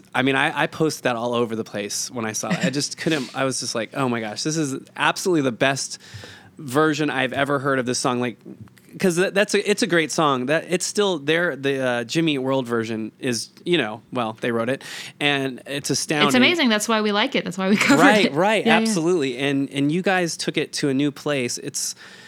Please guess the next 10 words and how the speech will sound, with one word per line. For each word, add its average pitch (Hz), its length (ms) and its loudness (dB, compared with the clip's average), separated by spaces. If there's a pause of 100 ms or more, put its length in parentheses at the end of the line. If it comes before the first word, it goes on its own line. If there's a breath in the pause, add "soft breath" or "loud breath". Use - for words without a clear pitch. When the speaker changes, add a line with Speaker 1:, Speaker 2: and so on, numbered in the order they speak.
(360 loud breath)
Speaker 1:
it's 139 120 -4
kinda 185 280 0
like 156 260 2
how, 131 380 -2
uh, 110 300 -2 (220)
if 120 160 -8
you're 151 120 -2
familiar 143 340 2
with 123 140 0
Hallelujah 131 760 0